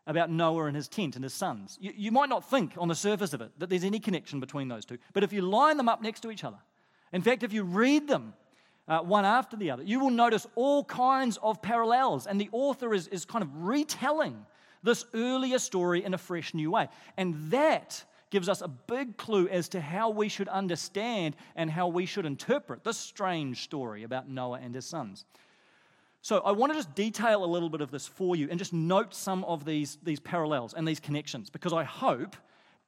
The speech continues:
as I do this, that a picture will emerge. A picture will become clear, and we'll start to get a sense of how to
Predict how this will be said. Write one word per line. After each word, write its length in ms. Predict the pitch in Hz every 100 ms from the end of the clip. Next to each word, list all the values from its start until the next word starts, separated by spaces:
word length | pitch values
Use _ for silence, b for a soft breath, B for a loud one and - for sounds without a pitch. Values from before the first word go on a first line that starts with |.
| _ -
as 140 | 175
I 100 | 160
do 200 | 156 170
this, 260 | 131 123 - 156
that 140 | 165
a 80 | 175
picture 540 | - - 220 - 196 175
will 180 | 165
emerge. 680 | 147 139 135 120 90 - - _ _ _ _ _
A 60 | 143
picture 320 | - 208 214
will 100 | 190
become 320 | 185 180 180
clear, 320 | - 151 110 113
and 120 | 143
we'll 100 | 143
start 560 | - - - 170 180 185
to 60 |
get 100 | 180
a 60 | 170
sense 420 | - 127 120 -
of 200 | 147 131
how 220 | 139 131
to 360 | 131 - 131 120